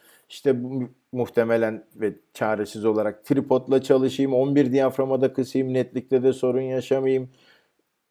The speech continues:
Her şeye karar vermiş ama bazen yetmeyebilir. Mesela bu fotoğrafın aslında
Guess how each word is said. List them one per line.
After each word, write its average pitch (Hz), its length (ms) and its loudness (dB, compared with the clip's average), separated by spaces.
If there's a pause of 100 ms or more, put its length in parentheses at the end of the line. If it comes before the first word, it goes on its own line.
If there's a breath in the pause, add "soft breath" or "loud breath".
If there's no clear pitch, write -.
(720)
Her 220 240 -2
şeye 175 260 -2
karar 156 300 4
vermiş 135 420 -2 (180)
ama 135 200 0
bazen 147 340 4
yetmeyebilir. 156 960 0 (440)
Mesela 120 480 2
bu 160 80 2
fotoğrafın 120 600 0
aslında 135 760 -2